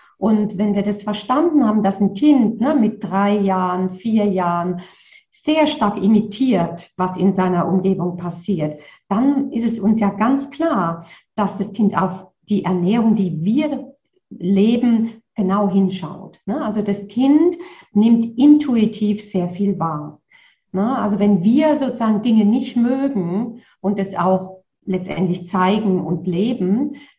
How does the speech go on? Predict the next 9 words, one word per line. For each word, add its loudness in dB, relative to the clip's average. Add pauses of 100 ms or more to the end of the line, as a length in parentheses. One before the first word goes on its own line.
dann 0
wird -4
das -10
Kind -2
mit -6
hoher -6
Wahrscheinlichkeit -4
diese -6
Dinge -6